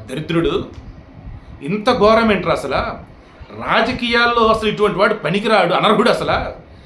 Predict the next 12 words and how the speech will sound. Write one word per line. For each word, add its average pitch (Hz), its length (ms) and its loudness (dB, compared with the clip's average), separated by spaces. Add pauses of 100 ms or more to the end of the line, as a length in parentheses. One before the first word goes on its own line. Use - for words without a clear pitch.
(220)
ఎంతోమంది 220 500 2
రాజకీయ 208 260 -2
నాయకులు 214 220 0
నేను 180 220 -4
చూశాను, 196 260 -2
కానీ 185 180 0
ఇంత 208 280 -4
వరస్ట్ 220 380 0
గా 220 40 0
ఉండి 196 220 0
నేనైతే 170 260 -4 (100)
చూడలేదు. 156 540 -2